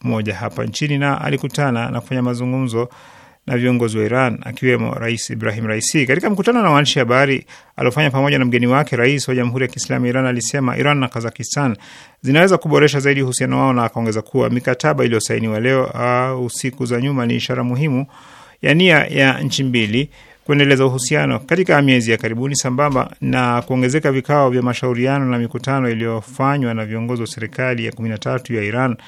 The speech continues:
na wa nchi jirani na za ukanda huu zimefunguliwa njia katika nyuga za uhusiano, uh, wa Jamhuri ya Kiislamu ya Iran na Jamhuri ya Kazakhstan.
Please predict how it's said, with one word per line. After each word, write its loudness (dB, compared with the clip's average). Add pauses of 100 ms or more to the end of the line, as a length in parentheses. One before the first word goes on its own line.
(640)
na 2 (340)
wa -2
nchi -2
jirani 0
na 0
za 0
ukanda -4
huu -2
zimefunguliwa 2
njia 2 (180)
katika 0
nyuga -2 (400)
za -2
uhusiano, -2 (680)
uh, 0
wa 4
Jamhuri 0
ya 2
Kiislamu -4
ya 2
Iran 0 (200)
na -4
Jamhuri -2
ya 0
Kazakhstan. -4